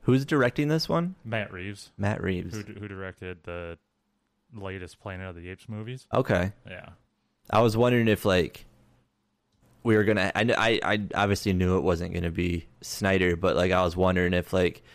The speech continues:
Speaker 1: they were gonna cut a bunch of shit and then we'll have to have, like, a, another four-hour Snyder Cut <laughs> type release of just the Batman.
Speaker 2: No.
Speaker 1: Is that what it's called? The Batman?
Speaker 2: Yeah.
Speaker 1: Yeah.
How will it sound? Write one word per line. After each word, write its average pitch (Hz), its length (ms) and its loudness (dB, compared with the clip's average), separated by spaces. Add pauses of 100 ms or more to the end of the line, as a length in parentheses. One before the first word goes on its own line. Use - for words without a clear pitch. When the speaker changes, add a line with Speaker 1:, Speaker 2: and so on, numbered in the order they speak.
(260)
Speaker 1:
they 104 80 4
were 98 120 6
gonna 92 180 2
cut 95 240 2
a 95 40 4
bunch 95 220 2
of 98 80 -4
shit 107 300 2
and 95 100 -2
then 90 60 0
we'll 90 100 0
have 85 160 0
to 95 100 -2
have, 87 160 0
like, 87 200 -2
a, 90 200 -2 (380)
another 90 220 2
four-hour 90 680 4 (460)
Snyder 92 400 2
Cut - 300 0
<laughs> - 0 -
type 104 340 4
release 98 420 4
of 87 160 2
just 92 280 0
the 90 100 2
Batman. 92 480 0 (280)
Speaker 2:
No. 117 80 -8
Speaker 1:
Is 120 80 0
that 143 140 6
what 202 80 4
it's 208 100 2
called? 123 400 0
The 104 160 4
Batman? 117 540 2
Speaker 2:
Yeah. 98 320 -10
Speaker 1:
Yeah. 101 280 0